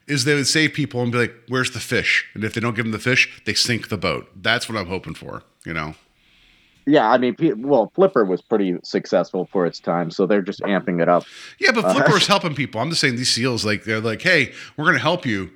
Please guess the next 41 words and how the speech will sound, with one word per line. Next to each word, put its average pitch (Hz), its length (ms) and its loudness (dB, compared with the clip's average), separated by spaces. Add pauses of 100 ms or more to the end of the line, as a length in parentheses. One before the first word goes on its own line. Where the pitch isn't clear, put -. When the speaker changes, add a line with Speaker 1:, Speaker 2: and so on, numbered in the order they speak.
Speaker 1:
for 107 220 -4
a 71 80 -4
price, - 680 -2
and 104 100 -6
that 98 140 -2
price 110 320 0
is 107 320 -2 (160)
fish." - 480 -4 (300)
You 65 100 -10
know, 73 280 -8
whatever. - 340 -10 (220)
Anyway. 73 280 -6 (400)
<laughs> - 100 0 (240)
Speaker 2:
So, - 360 4 (180)
<laughs> - 800 -10
we 135 100 8
have 156 140 8
a, 143 200 8
a 139 60 4
pretty 240 380 0
lengthy 160 360 2
cast 120 420 2
here. 117 140 4
We'll 107 100 4
get 104 180 0
through 104 180 4
it 92 100 -2
pretty 101 140 0
quickly. 104 500 4 (480)
Um, 104 380 4 (140)
so - 160 2
we 113 100 8
have, 107 260 4
uh, 92 200 2
leading 127 260 4
our 120 80 2
cast 110 320 2
here, 101 180 4
so 85 120 -2
we 80 100 2
Scott 80 380 2